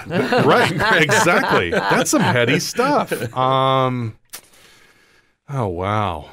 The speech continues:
Um, I, I'm gonna get in some serious trouble. I just, I, I really love this song so much. I think it's a beautiful song. It's another deep cut.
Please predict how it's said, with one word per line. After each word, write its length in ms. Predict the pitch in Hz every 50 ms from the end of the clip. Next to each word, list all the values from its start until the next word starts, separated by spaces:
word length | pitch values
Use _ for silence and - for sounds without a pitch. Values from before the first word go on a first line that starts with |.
| - - -
Um, 760 | - 117 113 113 113 113 110 107 104 101 98 92 90 82 - - _ _ _ _ _ _ _ _ _ _ _ _ _ _ _ _ _ _ _ _ _ _ _ _ -
I, 140 | - 123 120 120
I'm 180 | 107 127 120
gonna 180 | 113 131 117 113
get 180 | 98 104 98 92
in 220 | 92 85 82 80
some 280 | - - - 110 98 92
serious 420 | - - - 113 104 101 95 -
trouble. 360 | - - 104 95 92 92 92 92
I 100 | - 110 117
just, 220 | 110 101 92 - - _ _ _
I, 180 | - 107 123
I 260 | 131 120 - 120 117 127
really 380 | 123 117 113 113 120 117 113
love 240 | 107 98 101 104 101
this 140 | 104 104 98
song 260 | - - 110 110 110
so 120 | 104 - 110
much. 180 | 107 110 - -
I 60 | 147
think 160 | 165 156 113
it's 120 | 95 - 95
a 40 |
beautiful 600 | 85 80 78 - - 104 113 120 123 - 131 131
song. 440 | 117 - 131 127 131 131 139 143 143 - - - - - - - - -
It's 160 | - - -
another 340 | 101 98 98 95 95 92 90
deep 320 | 85 87 92 95 87 -
cut. 300 | - 101 90 90 90 -